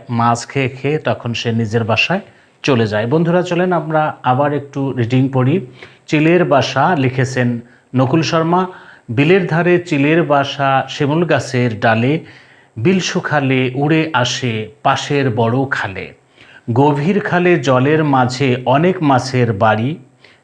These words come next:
ভেসে বেড়ায় দাড়ি নেড়ে বোয়াল মাছের সারি। মাছের লোভে চিল সারা দিন আড়ি পেতে থাকে, সুযোগ বুঝে ঢো মেরে নেয় বড় বোয়াল টারে।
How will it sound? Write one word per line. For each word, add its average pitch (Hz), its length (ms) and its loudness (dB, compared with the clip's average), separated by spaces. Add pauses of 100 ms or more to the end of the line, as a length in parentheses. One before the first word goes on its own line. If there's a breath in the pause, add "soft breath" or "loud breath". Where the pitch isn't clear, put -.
(200)
ভেসে 143 380 2
বেড়ায় 151 440 4
দাড়ি 113 420 2
নেড়ে 123 560 2
বোয়াল 139 440 2
মাছের 127 400 -4 (140)
সারি। 92 480 -6 (960 soft breath)
মাছের 175 560 0
লোভে 208 480 2
চিল 175 240 0
সারা 170 380 0
দিন 151 340 -2
আড়ি 139 360 0
পেতে 135 420 -2
থাকে, 123 580 -6 (320 loud breath)
সুযোগ 160 600 -2
বুঝে 127 720 0 (100)
ঢো 170 200 0
মেরে 143 340 0
নেয় 110 380 0 (220)
বড় 127 320 2
বোয়াল 104 520 -2 (260)
টারে। 87 380 -4